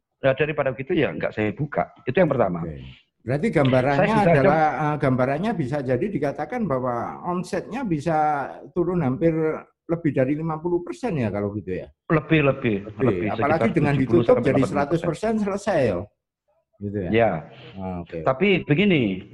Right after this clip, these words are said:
Speaker 1: lebih baik
Speaker 2: Hmm.
Speaker 1: saya tutup, eh,
Speaker 2: Hmm.
Speaker 1: saya tutup memang tidak mendapatkan pendapatan sama sekali, tapi saya
Speaker 2: Hmm.
Speaker 1: tidak men-, mengeluarkan.
Speaker 2: Oke.
Speaker 1: Nah, itu,
Speaker 2: Hmm.
Speaker 1: itu persoalannya, sehingga saya
Speaker 2: Hmm.
Speaker 1: tidak rugi. Tapi
Speaker 2: Oke.
Speaker 1: kalau saya buka dengan aturan-aturan seperti itu,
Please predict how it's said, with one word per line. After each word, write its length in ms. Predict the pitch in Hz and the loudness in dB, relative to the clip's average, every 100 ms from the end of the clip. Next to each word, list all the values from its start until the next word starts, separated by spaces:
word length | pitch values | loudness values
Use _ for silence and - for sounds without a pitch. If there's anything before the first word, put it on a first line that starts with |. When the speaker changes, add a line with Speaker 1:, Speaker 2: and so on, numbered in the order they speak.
| - - - | -18 -16 -2
Speaker 1:
lebih 180 | 160 151 | 0 2
baik 160 | 151 | 2
Speaker 2:
Hmm. 60 | 120 | 2
Speaker 1:
saya 80 | 147 | -2
tutup, 560 | 120 - 113 160 - - | -2 2 4 4 0 -4
eh, 460 | 92 92 90 87 | 0 2 2 2
Speaker 2:
Hmm. 240 | 98 117 156 | 0 -4 -6
Speaker 1:
saya 180 | - 131 | -4 -2
tutup 240 | 139 180 - | -2 -2 0
memang 240 | 147 160 139 | 2 2 0
tidak 400 | - 98 - - | 2 0 0 -4
mendapatkan 800 | 113 98 85 101 95 123 107 - | 0 0 -2 -4 -2 -2 -4 -2
pendapatan 560 | 107 92 95 101 110 | 0 2 2 2 0
sama 160 | 101 101 | 0 -2
sekali, 400 | 101 127 101 98 - - | 0 0 0 -4 -6 -10
tapi 240 | - 120 123 95 | -4 -2 -2 0
saya 160 | 92 | 0
Speaker 2:
Hmm. 40 | 82 | 2
Speaker 1:
tidak 120 | - 110 | 0 -2
men-, 160 | - _ | -4 _
mengeluarkan. 960 | 123 120 117 117 113 117 - 87 85 87 _ _ _ _ 80 85 | 2 4 4 6 2 2 0 0 -2 -8 _ _ _ _ -12 -12
Speaker 2:
Oke. 400 | 80 78 67 64 62 _ _ | -10 -12 -12 -20 -20 _ _
Speaker 1:
Nah, 60 | 98 | -4
itu, 160 | 110 120 | 0 -2
Speaker 2:
Hmm. 160 | 95 | -2
Speaker 1:
itu 120 | 98 95 | -2 -2
persoalannya, 400 | 76 98 90 87 | 2 2 2 0
sehingga 320 | - 120 160 107 | 2 2 2 2
saya 160 | 143 | 0
Speaker 2:
Hmm. 40 | 95 | 2
Speaker 1:
tidak 120 | 95 - | 0 -2
rugi. 260 | 113 - 90 - - - | -6 -8 -14 -14 -20 -8
Tapi 240 | - 165 175 | -4 -2 0
Speaker 2:
Oke. 20 | |
Speaker 1:
kalau 80 | 160 | 0
saya 180 | 156 135 - | 2 0 2
buka 400 | 175 - 92 95 - | -2 2 0 0 -8
dengan 240 | - 110 113 | -2 0 0
aturan-aturan 640 | 107 123 113 104 104 113 107 | -2 0 0 -2 -2 -2 -2
seperti 480 | 110 92 - 147 - | -4 -6 -2 -4 -4
itu, 160 | 92 | -10